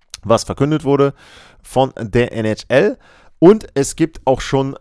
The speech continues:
zwei festgelegte Spiele, und zwar am vierzehnten und sechzehnten November. Und da könnt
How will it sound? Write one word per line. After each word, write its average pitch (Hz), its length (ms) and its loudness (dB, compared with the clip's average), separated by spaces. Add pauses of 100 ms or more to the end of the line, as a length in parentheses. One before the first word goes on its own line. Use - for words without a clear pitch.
(120)
zwei 143 500 -2
festgelegte 120 960 -4
Spiele, 165 580 -4
und 123 200 -8
zwar 127 340 -10
am 113 120 -14
vierzehnten 147 880 -6 (220)
und 131 280 -2 (120)
sechzehnten 120 960 -8
November. 131 600 0 (720)
Und 120 120 -8
da 117 80 0
könnt 160 280 -2